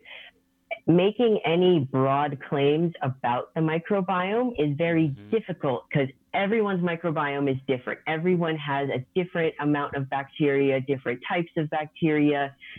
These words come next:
Speaker 1: in their gut. So saying, "Well, if you have this specific bacteria, you might be depressed. You might have low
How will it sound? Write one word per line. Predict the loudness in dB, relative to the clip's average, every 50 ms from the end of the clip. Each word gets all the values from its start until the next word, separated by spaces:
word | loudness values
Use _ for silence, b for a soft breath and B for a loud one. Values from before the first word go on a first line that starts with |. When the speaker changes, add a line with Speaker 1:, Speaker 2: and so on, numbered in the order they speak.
| B B B
Speaker 1:
in | -2 0 0 0 0
their | 0 -2 -2
gut. | -2 -2 -4 -4 -4 -8 -8 -4
So | -4 -4 -4 -2
saying, | -4 -2 0 0 0 0 -2 -4 B B B B
"Well, | -2 0 0 0
if | 0 0 2
you | 2 2 2 2
have | 0 -2 -2 -2 -2 -2 -4 -4 -4
this | -2 -2 -2 -4 -6 _ _
specific | _ -4 -4 -2 -2 -2 -2 -2 -2 -4 -4 -4 -4
bacteria, | -6 -6 -6 -4 -2 0 0 2 2 2 2 2 0 0 -4 -6 B B B B B -2
you | 0 2 2 2 2
might | 0 0 0 -2 -4 -4 -4 -2
be | 0 2 2 2 2 2 2 2 2 0 -2 -4 _ _ -8
depressed. | -8 -6 -4 -4 -6 -6 -6 -10 _ _ _
You | 0 0 2 2 2
might | 0 0 -2 -4 -4
have | -4 -4 -2 -2 0 0 -2 -2 -4 -8 -10 B B B B B B -2
low | -2 0 0 2 0 0 0